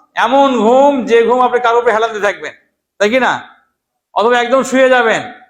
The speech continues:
এই ঘুমে আপনার বায়ু নির্গত হয়ে যাবে।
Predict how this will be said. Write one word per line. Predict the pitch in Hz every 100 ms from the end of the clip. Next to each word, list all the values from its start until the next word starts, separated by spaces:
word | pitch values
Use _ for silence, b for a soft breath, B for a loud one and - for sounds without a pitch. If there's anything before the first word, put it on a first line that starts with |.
| _ _ _
এই | 208 269
ঘুমে | 208 240 254
আপনার | 240 247 233
বায়ু | 208 214
নির্গত | 208 196 185 180
হয়ে | 170 160
যাবে। | 147 139